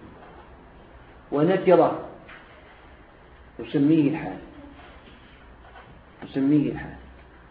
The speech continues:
واضح؟ المفسر لمن بهم من الهيئات. فهمتم الهيئة من الذات؟ فرق بين الهيئة والذات،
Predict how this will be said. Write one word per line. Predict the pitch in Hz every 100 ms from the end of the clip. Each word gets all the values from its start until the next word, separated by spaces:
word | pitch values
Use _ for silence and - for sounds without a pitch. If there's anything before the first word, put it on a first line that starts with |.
| - - - - - - - - - - - - - - - -
واضح؟ | 170 233 180 - - - - - - - - - - - - - - -
المفسر | 156 156 175 196 -
لمن | 170 170 165 156
بهم | 202 196 202 196
من | 147
الهيئات. | 123 113 101 - - - - - - - -
فهمتم | 165 190 180
الهيئة | 160 180 196 170
من | 160 151
الذات؟ | 135 139 175 - - - - - -
فرق | 226 170
بين | 170 156
الهيئة | 147 202 -
والذات، | 135 104